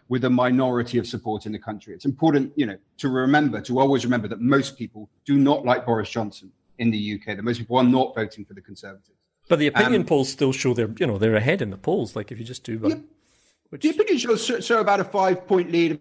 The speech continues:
Speaker 1: When you start breaking into the opinion polls, especially recently, this is not because of Brexit, this is because of the sort of energy crunch, the labour shortages.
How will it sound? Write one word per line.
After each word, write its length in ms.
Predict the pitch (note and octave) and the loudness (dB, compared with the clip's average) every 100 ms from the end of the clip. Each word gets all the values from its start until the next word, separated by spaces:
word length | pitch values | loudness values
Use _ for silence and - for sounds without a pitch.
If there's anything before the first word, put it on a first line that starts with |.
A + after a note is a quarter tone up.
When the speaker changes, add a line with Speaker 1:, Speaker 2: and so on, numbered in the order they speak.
| - | 0
Speaker 1:
When 160 | D#3+ | 2
you 100 | E3+ | 2
start 440 | F3 - A#3+ - - | 0 0 -4 -4 -2
breaking 340 | F3 D#3 D#3 | 0 2 2
into 240 | D#3 F3 D3 | 2 0 0
the 120 | C3 | 0
opinion 380 | C#3+ C3 A#2 G#2+ | 2 0 0 -2
polls, 520 | A2+ G#2 G2 - _ _ - | -6 -8 -10 -18 _ _ -14
especially 400 | - F3+ D3+ C#3 | -6 -4 0 0
recently, 560 | C3 D3 D3 B2+ G#2 | 4 2 2 -8 -10
this 180 | F#2 A#2+ | -6 -2
is 100 | C#3+ | 2
not 140 | D3 C#3+ | 4 2
because 200 | A#2 A#2+ | 0 -2
of 100 | - | 2
Brexit, 360 | A#2+ - A2+ | 0 -2 -10
this 140 | A2 A2 | -10 -6
is 60 | A#2 | -2
because 180 | A#2 A2 | -2 -2
of 80 | G#2 | -2
the 120 | G#2+ | -2
sort 160 | - | -2
of 80 | G#2+ | 2
energy 320 | A#2 A#2 B2 | 4 4 2
crunch, 480 | A#2+ - A#2 A2 - | -4 2 2 2 -4
the 220 | A2+ A2 | -6 -2
labour 240 | A2 A#2+ G#2+ | 0 0 -2
shortages. 560 | A#2 F#2+ G2 G2+ - | -10 -12 -16 -20 -20